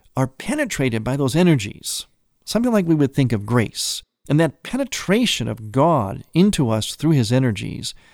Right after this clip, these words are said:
is what changes us and makes us holy and gives us that sense of union with God and that sense of, well, we experience it with this sense of silence that the hesychists explained.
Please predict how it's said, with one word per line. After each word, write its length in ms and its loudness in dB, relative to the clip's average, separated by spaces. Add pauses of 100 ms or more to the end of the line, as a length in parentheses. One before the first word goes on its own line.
(300)
is 160 4
what 260 0
changes 600 -2
us 180 -4
and 140 -2
makes 240 0
us 140 -4
holy 460 0
and 140 -6
gives 240 4
us 140 0
that 180 0
sense 540 -2
of 140 -2
union 300 4
with 180 0
God 360 -4 (140)
and 140 2
that 160 2
sense 420 0
of, 220 -2 (640)
well, 140 2
we 100 4
experience 480 2
it 100 -2
with 220 2
this 140 0
sense 340 0
of 80 -2
silence 640 0
that 80 -10
the 80 0
hesychists 640 -4
explained. 580 -6